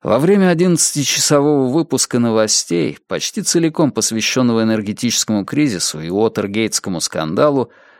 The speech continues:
она начала позевывать. «Идите наверх», сказал он. «Ложитесь спать». Девушка подозрительно уставилась на него.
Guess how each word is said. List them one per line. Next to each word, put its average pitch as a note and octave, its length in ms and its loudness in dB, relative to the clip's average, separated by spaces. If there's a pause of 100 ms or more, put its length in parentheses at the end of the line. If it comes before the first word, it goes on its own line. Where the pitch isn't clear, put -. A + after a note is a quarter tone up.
она E3 260 0
начала A#2 460 0
позевывать. C#2 800 -8 (920)
«Идите C3+ 440 2
наверх», A#2 580 0
сказал C2+ 440 -8
он. - 160 -14 (340)
«Ложитесь F3+ 600 -2
спать». - 520 -4 (1040)
Девушка G#2+ 460 -2
подозрительно A#2+ 800 2
уставилась F#2+ 600 -2
на G#2 100 -2
него. F2 420 -6